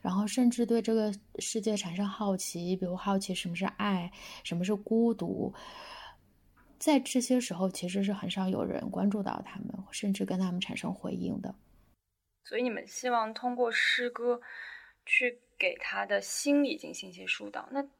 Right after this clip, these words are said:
Speaker 2: 这些孩子就根据我的猜想，他们在通过诗歌来表达自己这种情感的时候，会不会有一些在我们成年人或者说家长传统的眼光看来比较负面的情绪？比如说你刚刚说到这个割腕的男孩，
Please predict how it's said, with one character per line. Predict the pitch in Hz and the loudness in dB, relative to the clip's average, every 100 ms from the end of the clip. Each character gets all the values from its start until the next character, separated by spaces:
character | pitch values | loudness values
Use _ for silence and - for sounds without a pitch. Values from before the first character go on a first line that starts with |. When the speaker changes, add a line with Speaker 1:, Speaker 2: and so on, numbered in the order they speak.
| _ | _
Speaker 2:
这 | - | 0
些 | 277 277 | 4 4
孩 | 277 - - | 4 0 -2
子 | - 190 - - - - - - | -2 -2 -2 -6 -20 -20 -16 -12
就 | 240 - - | -12 -14 2
根 | 262 269 | 2 4
据 | |
我 | 269 - | 2 2
的 | - | 0
猜 | - 196 | 0 -2
想， | - - | -4 -8
他 | - | -4
们 | 240 269 262 | 0 2 2
在 | 262 226 185 | 6 6 6
通 | 175 226 233 | 2 -6 -2
过 | 220 | 0
诗 | 202 - | 2 0
歌 | 220 214 | 0 0
来 | 190 185 | 0 -2
表 | - 208 - _ | 0 -2 -2 _
达 | - 151 | -6 -4
自 | 170 220 | -4 -8
己 | 208 | -10
这 | - 185 | -6 -6
种 | 170 151 | -6 -10
情 | - 185 | -12 -8
感 | 185 143 | -8 -6
的 | - | -4
时 | - | -6
候， | - 190 | -6 -10
会 | 202 320 | 4 4
不 | - | 4
会 | 202 185 | 0 0
有 | - | -2
一 | - | -6
些 | - 185 175 - _ - | -10 -8 -10 -12 _ -4
在 | - 226 | 2 2
我 | 185 170 - | 2 -2 -2
们 | - 170 - | -2 -4 0
成 | - 180 | 0 2
年 | 202 214 | 0 0
人 | 196 160 - - - | 0 -2 -4 -16 -12
或 | - | -6
者 | 175 | -2
说 | - 175 180 | -2 -2 -2
家 | 180 202 214 | 0 0 0
长 | - - - - | -6 -6 -14 -12
传 | - 202 247 | -2 0 2
统 | 247 | 2
的 | 214 | 2
眼 | - | 0
光 | 170 175 | 0 -2
看 | - 185 | -2 -4
来 | 170 | -4
比 | 175 | -4
较 | 160 | -4
负 | - - | -4 -4
面 | 220 170 | -2 -2
的 | 151 | -4
情 | - - | -10 -6
绪？ | - - | -6 -6
比 | - | -6
如 | 190 | -6
说 | 190 220 | -4 -6
你 | 190 | -4
刚 | 180 | -4
刚 | 185 | -4
说 | - 202 | -6 -4
到 | 180 | -2
这 | 175 180 | -2 -4
个 | |
割 | 170 190 185 | -6 -4 -2
腕 | 185 | -2
的 | 170 | -2
男 | 160 156 | -8 -12
孩， | 160 - | -12 -16